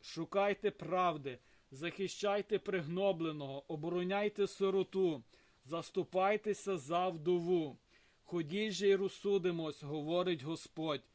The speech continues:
Коли б гріхи ваші були, як багряниця, вони стануть білими, як сніг. Коли, мов кармазин, були червоні, стануть, як вовна. Як схочете бути слухняними, то їститиме від благ країни.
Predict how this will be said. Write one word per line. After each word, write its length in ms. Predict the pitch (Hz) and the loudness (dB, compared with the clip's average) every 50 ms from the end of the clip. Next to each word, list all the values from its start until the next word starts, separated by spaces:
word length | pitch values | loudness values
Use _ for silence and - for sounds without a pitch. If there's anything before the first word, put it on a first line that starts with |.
| _ _ _ _ _ - | _ _ _ _ _ -10
Коли 300 | 143 151 151 170 185 202 | -6 -4 0 2 2 2
б 40 | 160 | 2
гріхи 420 | 160 170 202 185 - - 208 208 | 0 -2 -2 -4 -2 0 2 2
ваші 340 | 190 202 202 196 - - 202 | 4 4 2 2 2 0 -2
були, 320 | 170 165 180 185 196 190 | -2 -2 0 2 4 4
як 160 | 190 185 160 151 | 4 4 2 0
багряниця, 840 | 151 185 175 156 170 185 175 180 185 190 190 - - 190 165 156 - _ _ _ _ _ - | -2 -2 -2 0 0 -2 -2 0 -2 -4 -4 -4 -2 -2 -2 -2 -4 _ _ _ _ _ -10
вони 260 | 151 156 170 190 190 | -6 -4 -2 -2 -2
стануть 560 | - - - 190 190 190 196 202 185 160 147 | -4 -2 -2 0 0 2 2 0 0 -2 -2
білими, 440 | 143 170 180 190 190 190 185 180 180 | 0 2 4 6 6 4 4 2 0
як 180 | 175 175 - - | 0 0 -2 -6
сніг. 540 | - - 156 170 180 170 156 143 - - _ _ _ _ _ _ _ | -12 -10 -6 -2 -2 0 -2 -2 -6 -10 _ _ _ _ _ _ _
Коли, 320 | - 151 156 165 185 196 196 | -8 -4 0 2 2 4 4
мов 240 | 202 202 196 196 | 2 2 0 0
кармазин, 680 | - - 196 185 190 185 185 180 147 156 196 202 196 190 | 0 0 0 0 0 0 -2 -2 2 4 4 4 4 2
були 280 | 170 175 185 185 185 180 | 0 0 2 2 2 2
червоні, 580 | - - 185 165 175 170 170 185 185 185 185 170 | 0 -2 -4 -4 -2 -2 -2 -2 -2 -4 -4 -6
стануть, 560 | - - - 175 170 170 175 175 165 156 151 | -8 -6 -2 0 0 0 0 -2 -4 -2 -2
як 140 | 170 156 139 | -2 -4 -4
вовна. 580 | 135 151 175 170 170 165 151 143 131 120 113 110 _ - - _ _ _ _ _ _ _ | -4 -2 0 0 0 0 -2 -6 -8 -8 -10 -14 _ -20 -20 _ _ _ _ _ _ _
Як 240 | - 151 160 180 175 | -4 -2 0 -2 -2
схочете 680 | - - - - 190 214 208 - - 214 160 - 202 | -4 -8 -4 0 0 2 0 0 -2 -2 2 2 2
бути 380 | 180 170 185 208 202 - 208 190 | 2 2 2 0 0 2 0 -2
слухняними, 960 | - - 190 185 180 - 180 185 190 196 202 208 196 196 190 180 160 151 143 - _ _ _ _ _ - | 0 -2 -4 -4 -4 -4 -2 2 2 4 4 2 0 -2 -2 -2 -4 -6 -6 -10 _ _ _ _ _ -6
то 180 | 170 165 160 | -2 -2 -2
їститиме 720 | 165 160 180 202 202 - - 208 196 - 208 190 185 185 175 | -2 -2 -2 -4 -4 -2 -2 -2 0 0 0 0 0 0 0
від 220 | 165 185 165 143 | 0 0 -2 -2
благ 460 | 131 151 165 175 180 185 190 - - - | -4 -2 0 2 2 2 2 0 -4 -8
країни. 680 | - 170 170 180 180 170 175 185 175 165 151 135 123 | -6 -2 0 0 0 0 2 2 0 0 0 -4 -10